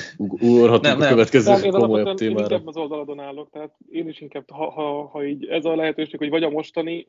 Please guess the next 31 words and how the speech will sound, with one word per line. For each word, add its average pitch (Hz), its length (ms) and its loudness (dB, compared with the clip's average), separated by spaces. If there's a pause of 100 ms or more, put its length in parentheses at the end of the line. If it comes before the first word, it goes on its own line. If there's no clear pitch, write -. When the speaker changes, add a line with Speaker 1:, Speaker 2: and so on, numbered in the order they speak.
Speaker 3:
vagy 147 160 -6
töröljük, 156 340 -4
akkor 151 220 -8
inkább 143 280 -10
a 131 80 -20 (680)
törlésre 139 680 -4 (360)
szavaznék 131 520 -8
én 139 200 0
is, - 240 -6 (460)
de, 139 460 -2
de 151 220 -2
remélem, 151 300 0
hogy 139 120 -6
inkább 135 260 -8
átalakulnak 139 720 -10
a, 135 160 -8
egy, 139 280 -10
legalábbis 151 320 -6
egy 147 100 -10
jó 151 140 0
pár 139 160 -6
átalakul 135 680 -6 (140)
tétmérkőzésre 131 720 -6
egy 131 80 -8
kibővített 135 480 -8
playoff-fal, 127 600 -4
de 127 240 -6 (340)
amíg 160 300 6
ez 147 120 0
nem, 151 180 -4
addig 143 380 -6